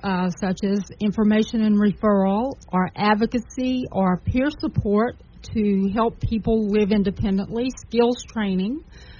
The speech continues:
Uh, we also, um, in that realm, uh, provide, um, either transition from a nursing home or services to help someone stay in their own home and not go to a nursing home.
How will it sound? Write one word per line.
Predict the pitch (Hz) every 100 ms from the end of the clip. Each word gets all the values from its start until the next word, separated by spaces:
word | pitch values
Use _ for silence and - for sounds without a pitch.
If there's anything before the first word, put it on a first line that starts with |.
| - -
Uh, | 190 196
we | 185 185 202
also, | 190 - - 220 220 214 214 -
um, | 190 190 185
in | 196 208 190
that | 196 214 -
realm, | 180 190 190 190 208 247 - - - - -
uh, | 196 202
provide, | - 233 196 190 185 190 196 196 190 -
um, | 190 185 175 180 175 -
either | 220 214 196
transition | - 226 208 208 202 214 - 254 269 311 349 - - - -
from | 220 233
a | 277
nursing | 262 247 254 247
home | 247 247 254 262 277 -
or | 196 190 190 190 185
services | - 196 208 220 226 220 - -
to | 240 208 202 - - - -
help | 147 - -
someone | 240 233 233
stay | 220 - 247 262 247
in | 185
their | 185 180
own | 180 185
home | 190 190 190 190
and | 196 196
not | 202 277 202
go | 190 170
to | - 170
a |
nursing | 175 175 160 160 160
home. | 175 165 160